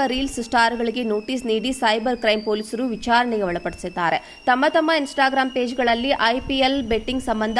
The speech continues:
ಜಾಹೀರಾತು ಬಿತ್ತರಿಸಿದ್ದ ರೀಲ್ಸ್ ಸ್ಟಾರ್‌ಗಳಿಗೆ ಶಾಕ್ ಆಗಿದೆ. ತಮ್ಮ ಪೇಜ್‌ಗಳಲ್ಲಿ ಬಿತ್ತರಿಸಿದ್ದ ಜಾಹೀರಾತುಗಳು ಜನರಿಗೆ ವಂಚಿಸುವ ಜಾಹೀರಾತುಗಳು ಆಗಿದ್ವು. ಹಾಗಾಗಿ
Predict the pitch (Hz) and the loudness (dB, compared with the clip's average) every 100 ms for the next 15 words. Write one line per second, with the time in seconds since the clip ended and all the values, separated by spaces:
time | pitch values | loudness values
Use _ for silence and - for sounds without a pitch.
0 | 247 214 196 214 269 233 240 202 - 226 | 2 4 2 4 2 2 0 -4 -2 -2
1 | 220 202 196 202 233 220 214 202 190 190 | -2 -2 0 0 -2 -6 -2 0 0 -2
2 | 190 233 - 175 - 156 160 143 - - | -2 -2 -2 -4 -4 -8 -2 -2 -2 -8
3 | - - - 285 320 359 302 294 294 294 | -20 -20 0 2 4 4 4 2 2 2
4 | 277 277 233 262 247 247 226 247 294 196 | 2 0 -2 -2 -2 -2 0 0 4 2
5 | 220 233 220 220 233 247 226 214 202 240 | 4 2 2 2 -2 -2 0 0 0 2
6 | 220 220 240 262 233 196 190 220 208 196 | 2 0 -2 -2 0 2 2 2 0 0
7 | 214 233 247 190 180 165 147 185 208 196 | -2 2 4 2 0 -4 -4 -2 0 2
8 | 190 247 349 | 2 2 0